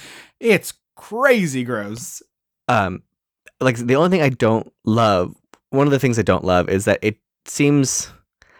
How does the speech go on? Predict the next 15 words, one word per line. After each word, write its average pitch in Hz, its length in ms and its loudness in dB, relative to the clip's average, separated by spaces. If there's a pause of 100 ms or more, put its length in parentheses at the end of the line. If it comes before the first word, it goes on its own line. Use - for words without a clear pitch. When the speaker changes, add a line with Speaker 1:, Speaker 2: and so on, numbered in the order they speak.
(160)
Speaker 2:
a 113 80 0
little 123 180 2
too 123 260 0
arbitrary 110 640 2
of 95 120 0
when 101 240 2
the 98 80 0
blob 92 360 2
is 95 120 -4
acidic 101 640 -2
and 92 180 -2
when 90 160 2
it's 85 160 -2
just, - 300 -2
like, 87 340 -2